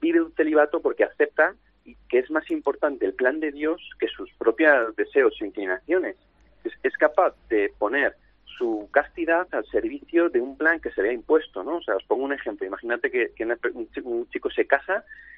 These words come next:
y resulta que le detectan a su mujer una enfermedad al año de casarse y no pueden tener relaciones el resto del matrimonio,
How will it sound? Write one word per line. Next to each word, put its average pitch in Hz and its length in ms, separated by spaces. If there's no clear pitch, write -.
y 120 120
resulta 113 320
que - 120
le 120 120
detectan 123 400
a 127 40
su 123 140
mujer 113 220
una 117 100
enfermedad 110 460
al 101 100
año 147 220
de 143 100
casarse - 400
y 131 40
no 123 100
pueden 123 200
tener 123 140
relaciones 120 380
el 95 120
resto 107 260
del 101 100
matrimonio, 87 500